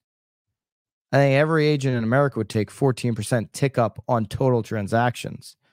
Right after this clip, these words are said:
Toledo agents, do the Macarena. Two thousand twenty-four existing home median sale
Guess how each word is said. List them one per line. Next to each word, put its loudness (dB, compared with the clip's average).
Toledo 2
agents, -8
do 0
the 2
Macarena. -2
Two 2
thousand 2
twenty-four 2
existing 0
home 2
median 2
sale 0